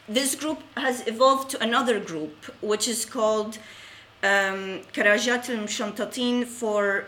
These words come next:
Luju. Um, so, so the title, they're called, like, the bus station for wanderers, or,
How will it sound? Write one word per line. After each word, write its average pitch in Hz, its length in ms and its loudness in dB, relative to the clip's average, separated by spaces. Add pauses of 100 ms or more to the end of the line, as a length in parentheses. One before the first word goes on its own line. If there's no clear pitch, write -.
Luju. 196 640 0 (320)
Um, 180 480 -2 (400)
so, 233 300 2
so 240 180 2
the 233 120 2
title, 277 680 0 (180)
they're 220 240 2
called, 262 480 0
like, 196 300 -4
the 214 80 -2
bus 226 280 2
station 226 460 -2
for 190 220 -4
wanderers, 156 1040 -4
or, 170 200 -6